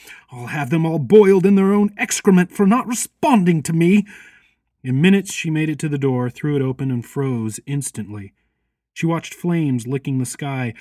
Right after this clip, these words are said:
spouting from the entrance and roof of the shop. She could see guards running about,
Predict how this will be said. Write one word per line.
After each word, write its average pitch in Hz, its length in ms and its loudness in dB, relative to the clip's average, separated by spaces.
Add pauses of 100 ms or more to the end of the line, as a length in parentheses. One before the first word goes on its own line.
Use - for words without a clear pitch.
(160)
spouting 156 480 -6
from 127 160 -6
the 127 100 -2
entrance 120 480 -6
and 117 220 -6
roof 131 300 -4
of 107 100 -10
the 104 80 -12
shop. 123 420 -10 (540)
She - 160 -4
could 180 100 -4
see 190 120 -2
guards 147 460 -2
running 127 240 -2
about, 127 360 -4